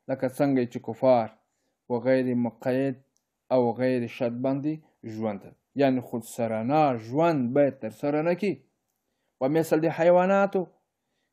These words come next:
کفار په مثل د حیواناتو ژوند ترسره کوي. انسانان په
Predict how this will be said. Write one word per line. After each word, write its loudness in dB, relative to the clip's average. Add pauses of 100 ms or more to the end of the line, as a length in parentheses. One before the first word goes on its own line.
کفار 2
په -4
مثل 0
د -2
حیواناتو 0
ژوند 0
ترسره 0
کوي. -2 (800)
انسانان 2 (1700)
په 4